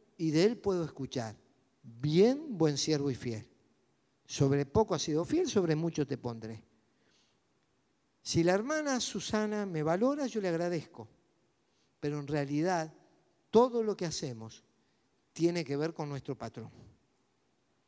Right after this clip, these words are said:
Y tiene que ver con escuchar de Él las palabras de aprobación. "El que me sirve", dijo Jesús, "mi Padre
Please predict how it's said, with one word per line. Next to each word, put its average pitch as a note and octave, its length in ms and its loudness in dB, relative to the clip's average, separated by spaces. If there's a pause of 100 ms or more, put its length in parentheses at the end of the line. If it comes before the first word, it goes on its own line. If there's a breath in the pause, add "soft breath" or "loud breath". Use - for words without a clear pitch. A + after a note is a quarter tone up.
(720 soft breath)
Y D3 120 0
tiene G#3+ 320 4
que F#3 120 4
ver G#3 180 4
con F#3+ 180 2
escuchar F3+ 600 0
de D#3+ 320 6
Él - 560 -4
las B2 260 -2
palabras D#3+ 720 -2 (260)
de B2+ 200 -6
aprobación. A#2+ 680 -6 (600 soft breath)
"El C#3+ 220 -6
que D3+ 140 -2
me D3 120 -2
sirve", A#3+ 420 6
dijo E3+ 240 0
Jesús, G#3 340 -2
"mi F3+ 180 -6
Padre C4 520 4